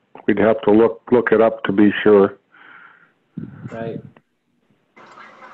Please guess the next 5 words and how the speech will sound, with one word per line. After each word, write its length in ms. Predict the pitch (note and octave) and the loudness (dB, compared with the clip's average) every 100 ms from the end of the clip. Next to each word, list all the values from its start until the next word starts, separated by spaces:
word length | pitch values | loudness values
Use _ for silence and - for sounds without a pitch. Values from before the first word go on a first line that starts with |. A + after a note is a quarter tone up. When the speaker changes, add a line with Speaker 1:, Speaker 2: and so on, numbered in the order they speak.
| A4+ A#4+ - - - - - _ _ - _ A#5 A#5 _ _ _ - - _ - - | -20 -20 -20 -20 -20 -20 -20 _ _ -20 _ _ _ _ _ _ -20 -20 _ -20 -8
Speaker 2:
So 140 | D#3 | -6
in 80 | D3+ | -4
order 400 | E3 E3 D#3+ D#3 | -2 0 -2 -4
for 100 | D#3 | -10
to, 260 | D3+ D3 | -10 -14